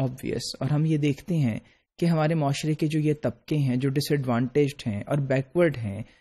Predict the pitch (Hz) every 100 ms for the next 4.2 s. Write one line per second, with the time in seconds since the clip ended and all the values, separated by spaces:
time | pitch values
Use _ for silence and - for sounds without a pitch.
0 | _ 147 156 190 190 156 131 131 127 139
1 | 156 135 139 139 147 - 123 156 156 -
2 | 101 117 131 170 143 123 - 120 120 123
3 | 127 143 131 123 127 113 104 123 160 147
4 | 117 -